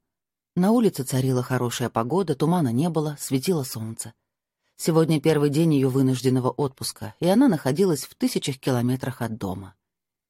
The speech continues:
«Будут еще! Останови!» Эхом пронеслись слова в голове. «Останови!» Еле слышно прошептала Ева фразу из сна. «Это всего лишь кошмар. Нужно забыть это дело.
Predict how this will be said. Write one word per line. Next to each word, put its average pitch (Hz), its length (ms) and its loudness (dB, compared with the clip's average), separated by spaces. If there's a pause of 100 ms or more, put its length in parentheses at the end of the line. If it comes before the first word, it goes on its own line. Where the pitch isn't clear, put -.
(160)
«Будут 190 440 -2
еще! 175 680 -2 (340)
Останови!» 180 840 0 (720)
Эхом 139 360 -2
пронеслись 135 560 0
слова 135 320 0
в 131 80 -6
голове. 127 460 -4 (880)
«Останови!» 143 1000 -6 (840)
Еле 147 280 2
слышно 156 440 -2
прошептала 135 520 -2
Ева 147 300 0
фразу 123 420 -4
из 117 120 -6
сна. 110 340 -8 (920)
«Это 156 220 -8
всего 147 380 -4
лишь 170 240 -4
кошмар. 127 580 -6 (580)
Нужно 196 320 2
забыть 147 380 0
это 120 160 -6
дело. 120 320 -10